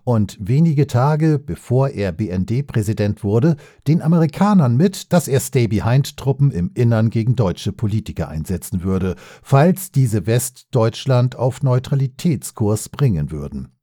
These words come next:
Zitat Ende. Ulrich Stoll, Filmemacher, Journalist und Autor des Buches Die Partisanen der nato, verlinkt auf unserer Website.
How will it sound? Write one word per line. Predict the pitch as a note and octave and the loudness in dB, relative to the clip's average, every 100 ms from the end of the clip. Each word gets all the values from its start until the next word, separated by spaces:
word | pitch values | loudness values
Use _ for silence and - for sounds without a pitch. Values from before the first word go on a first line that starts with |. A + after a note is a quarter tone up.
| _ | _
Zitat | - - - D#2+ D2 - | -14 -12 -8 -8 -8 -4
Ende. | G2 F#2+ C3+ F3 _ _ _ _ | 0 4 2 0 _ _ _ _
Ulrich | - A#2+ C3 C#3 | -2 2 2 0
Stoll, | - F3 G#2 C#2+ - _ - - | 0 2 2 -2 -10 _ -20 -12
Filmemacher, | - C#3+ C#3 C#3 C#3 C#3+ C#3+ | 2 4 6 6 4 2 2
Journalist | B2+ A2+ G2 G#2 C#3 - | 2 0 2 2 0 -2
und | - D#3+ F#3 - | 0 0 0 0
Autor | B2 B2+ C3 | 0 0 0
des | A#2+ F#2+ - | 0 -2 -4
Buches | A#2+ A2+ B2 A#2+ - - | -4 0 2 0 -2 -14
Die | - | -12
Partisanen | - F#2 G2 E2+ F#2+ F2+ F2 G#2 | -6 -4 -4 -4 -2 0 -2 -2
der | A2+ A2 | -2 0
nato, | G#2 D2+ - C2+ - _ | 0 -2 -8 -12 -12 _
verlinkt | _ - G2 E2 D2+ | _ -2 -2 -2 -6
auf | F#2+ | -8
unserer | - G2 G#2 | -6 -4 -4
Website. | C#2+ - - - - | -4 -8 -12 -12 -16